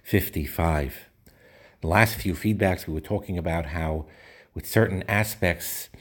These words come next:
that the couple could work together with, or even if only one of them right now is participating and doing what th-, what they're doing in these things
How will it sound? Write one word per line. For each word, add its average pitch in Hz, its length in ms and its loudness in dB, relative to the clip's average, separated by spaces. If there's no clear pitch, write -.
that 82 120 4
the 87 80 -2
couple 87 680 0
could 82 160 -2
work 90 420 0
together 85 640 2
with, - 480 -2
or 117 540 6
even 104 340 0
if - 440 -4
only 92 200 0
one 90 280 0
of 95 100 -2
them 90 340 -2
right 87 240 0
now 82 400 0
is 82 460 -4
participating 82 800 0
and 78 140 -2
doing 85 240 0
what 80 180 -2
th-, - 140 -6
what 82 220 -2
they're 78 120 2
doing 90 500 2
in 80 240 -4
these 82 240 -2
things 90 480 0